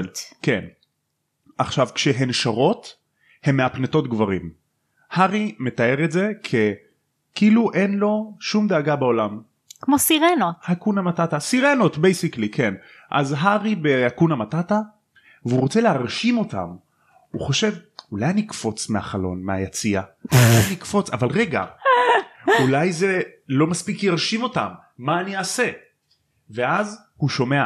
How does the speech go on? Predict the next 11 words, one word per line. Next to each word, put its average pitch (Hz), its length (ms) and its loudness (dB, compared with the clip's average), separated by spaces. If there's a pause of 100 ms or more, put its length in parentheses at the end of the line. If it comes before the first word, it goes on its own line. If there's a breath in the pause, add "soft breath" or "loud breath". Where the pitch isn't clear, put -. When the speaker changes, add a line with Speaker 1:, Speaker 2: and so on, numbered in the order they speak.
Speaker 2:
"הארי", 185 400 2 (560)
ואז 135 260 -2
הרמיוני 135 340 -2
תופסת 127 500 -4
אותו 113 160 -4
ביד, 92 360 0 (500)
ומונעת 135 520 0
ממנו 135 380 2
ליטרלי 151 440 2
לקפוץ 143 460 0
מה-, 113 480 2